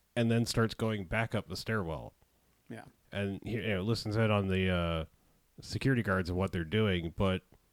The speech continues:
Speaker 1: his, his plan all along, I think, was go to, to go to the roof. And as I said, as this was happening, I'm like, "Is he secretly Batman?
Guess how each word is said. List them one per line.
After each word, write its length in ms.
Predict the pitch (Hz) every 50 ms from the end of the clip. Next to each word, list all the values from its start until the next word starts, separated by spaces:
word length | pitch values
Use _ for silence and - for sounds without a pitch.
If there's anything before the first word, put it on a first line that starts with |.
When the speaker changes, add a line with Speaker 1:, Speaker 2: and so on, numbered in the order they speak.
| _ -
Speaker 1:
his, 160 | - 127 143 147
his 220 | - 156 160 143
plan 280 | - - 214 233 226 214
all 160 | 202 190 175
along, 240 | 180 190 196 165 151
I 100 | 147 139
think, 200 | 143 156 151 156
was 120 | 135 117
go 160 | - 135 135 139
to, 100 | 127 -
to 160 | - - 127
go 160 | 123 135 147
to 80 | 139 127
the 100 | 117 113
roof. 420 | 139 147 - - - - - - _ _ _ _ _ _ _ -
And 140 | 104 104 117
as 140 | 127 127 131
I 80 | 127
said, 220 | 117 - 160 151 143
as 180 | 131 127 120
this 140 | 135 127 117
was 120 | 120 110
happening, 340 | 113 135 143 - 120 107 101
I'm 140 | 101 101 101
like, 260 | 95 110 110 101 - -
"Is 160 | 113 110 -
he 160 | - 147 151
secretly 560 | 135 - - 175 170 - 165 - - 156 131 101
Batman? 720 | - - - 113 117 - - 185 185 196 202 214 214